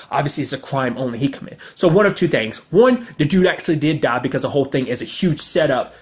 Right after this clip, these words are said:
to frame John to get him even in more trouble. There's that. Or two, the dude isn't really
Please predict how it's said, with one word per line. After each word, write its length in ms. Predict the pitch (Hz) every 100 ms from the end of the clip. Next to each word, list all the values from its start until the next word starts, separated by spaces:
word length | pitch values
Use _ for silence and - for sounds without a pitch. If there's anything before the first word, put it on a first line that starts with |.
| -
to 60 | 120
frame 440 | - 170 147 135
John 480 | - 135 127 123 131
to 80 | 120
get 180 | 143
him 140 | 131 139
even 240 | 131 131
in 120 | 123
more 280 | 117 139 185
trouble. 640 | 156 - 123 110 110 113 120 _ _ _ _ - - - _ _ _ _ _ _ _ _
There's 220 | 135 120
that. 420 | 131 170 160 135 - - -
Or 240 | 269 269
two, 400 | - 233 233 220
the 100 | 170
dude 300 | 156 196 196
isn't 280 | 180 208 190
really 460 | 185 185 156 139